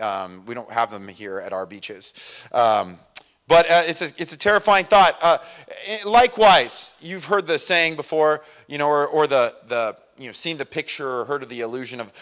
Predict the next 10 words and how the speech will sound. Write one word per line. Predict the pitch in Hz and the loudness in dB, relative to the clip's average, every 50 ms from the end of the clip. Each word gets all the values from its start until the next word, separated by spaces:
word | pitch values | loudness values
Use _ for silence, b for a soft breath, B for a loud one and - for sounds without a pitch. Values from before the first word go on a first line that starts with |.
| B B B B | B B B B
the, | 151 147 139 143 143 | -4 -4 -4 -4 -4
the | 151 | -6
frog | 139 - - 160 165 165 175 180 175 165 147 139 127 127 | -6 -6 -2 2 6 8 8 8 8 8 6 4 2 -4
that's | 135 131 - - - - - | -8 -8 -6 -6 -8 -8 -6
in | 170 175 170 | -8 -6 -4
the | 165 151 | -6 -6
pot | - - 160 156 143 131 - - | -2 2 4 4 4 4 2 -2
that's | - 135 - - | -8 -10 -6 -4
slowly | - - - 151 156 156 156 147 147 139 | -4 -4 -2 0 0 0 0 -2 -4 -6
boiling, | 113 127 127 131 127 120 117 107 101 87 | -6 -4 -4 -2 -2 -4 -6 -8 -10 -12